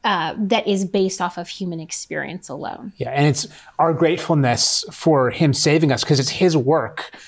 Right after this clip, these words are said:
Speaker 2: that saves us. It's nothing we can do. It's not our works. It's not
Speaker 1: Right.
Speaker 2: our so-called righteousness, because
Speaker 1: Right.
Speaker 2: it's as filthy as rags.
Speaker 1: Yep.
Speaker 2: Right? But, but just loving him and honoring him and wanting to, uh, live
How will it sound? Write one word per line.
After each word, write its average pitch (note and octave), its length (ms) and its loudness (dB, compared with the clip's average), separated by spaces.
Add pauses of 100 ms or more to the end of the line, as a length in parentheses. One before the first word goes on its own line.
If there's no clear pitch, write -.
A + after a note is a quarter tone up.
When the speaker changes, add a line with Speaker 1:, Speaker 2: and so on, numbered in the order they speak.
(280)
Speaker 2:
that C3 180 0
saves D#3 320 4
us. A2 180 2
It's C3 140 2
nothing D#3+ 400 4
we D#3 120 6
can D3+ 220 2
do. A#2 260 2
It's B2 160 2
not D3 160 4
our C#3 200 2
works. A2 400 -2
It's - 120 -4
not C#3+ 120 2
Speaker 1:
Right. C#3 100 0
Speaker 2:
our C#3+ 380 0 (340)
so-called C#3 500 0
righteousness, A#2+ 560 0
because C3+ 280 2
Speaker 1:
Right. G#3 80 2
Speaker 2:
it's D#3 100 -2
as A#2+ 120 0
filthy B2+ 340 0
as G#2 120 -2
rags. G#2+ 540 -2
Speaker 1:
Yep. G#3+ 220 0 (120)
Speaker 2:
Right? F#3 380 2 (180)
But, - 400 -2 (120)
but D#3 160 0
just E3 280 0
loving C#3+ 320 2
him B2+ 200 2
and A#2+ 220 0
honoring D3+ 360 4
him C3+ 140 2
and B2 140 0
wanting C3+ 600 2
to, G#2+ 400 0 (420)
uh, B2 220 2
live B2 680 0